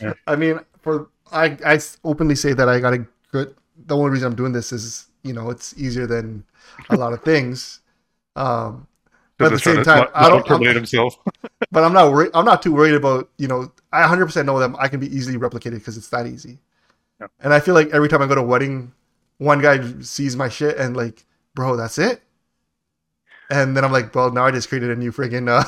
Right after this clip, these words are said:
Speaker 2: <laughs> comp-, I created competition right there." But, eh, when it dries up, it dries up. I still got a skill to fall back on.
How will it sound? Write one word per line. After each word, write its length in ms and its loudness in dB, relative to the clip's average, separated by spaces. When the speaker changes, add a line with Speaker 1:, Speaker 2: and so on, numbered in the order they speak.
Speaker 2:
<laughs> 160 -20
comp-, 360 -2
I 80 -2
created 340 -4
competition 480 -6
right 140 -10
there." 240 -6
But, 280 -8
eh, 260 -2
when 140 -4
it 80 -4
dries 240 0
up, 120 -4
it 100 -6
dries 220 -4
up. 120 -6
I 60 -4
still 180 -10
got 140 -6
a 40 -10
skill 200 -14
to 60 -14
fall 160 -10
back 280 -10
on. 220 -14